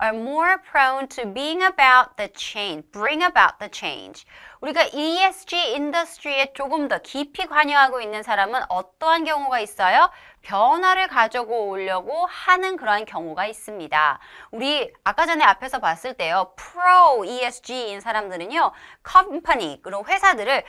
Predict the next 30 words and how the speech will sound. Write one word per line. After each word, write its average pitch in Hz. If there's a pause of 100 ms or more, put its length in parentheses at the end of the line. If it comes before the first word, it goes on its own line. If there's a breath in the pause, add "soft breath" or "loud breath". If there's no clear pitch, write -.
(200 loud breath)
점점 262
더 269
이에스지 285
카테고리에 277
맞춰서, 185 (240 loud breath)
어, 277
우리한테 294
얼마나 247
탄소 339
발자국 285
내는지 220
결과를 214
주세요. 226 (240 loud breath)
그리고 277
얼마나 285
어떻게 294
잘 247
회사가 320
운영되고 254
있는지 240
결과를 208
주세요. 240
이렇게 277 (160)
요구하고 285
변화시키게 254
하는 196
거죠. 160 (280 loud breath)
그렇기 381
때문에 359
얘? 254